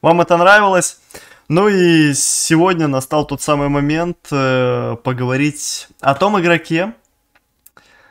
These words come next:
на котором, наверное, м, держится, м,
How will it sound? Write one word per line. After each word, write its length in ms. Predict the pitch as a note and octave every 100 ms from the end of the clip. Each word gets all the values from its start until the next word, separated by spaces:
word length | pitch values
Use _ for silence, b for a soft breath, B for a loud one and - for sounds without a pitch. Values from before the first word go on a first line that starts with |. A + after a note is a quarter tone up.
| b b b b b _ _ _ _ -
на 120 | E3+
котором, 380 | A3 C#4+ C4+ G#3+
наверное, 680 | G#3+ B3 A3 F#3+ E3+ D#3 C#3+
м, 800 | B2+ A#2+ A2 G2+ A#2 A#2 A2 A2+
держится, 880 | D#3+ D#3+ E3 - D3 C3+ B2 A#2 A2
м, 500 | A2+ - A2+ A2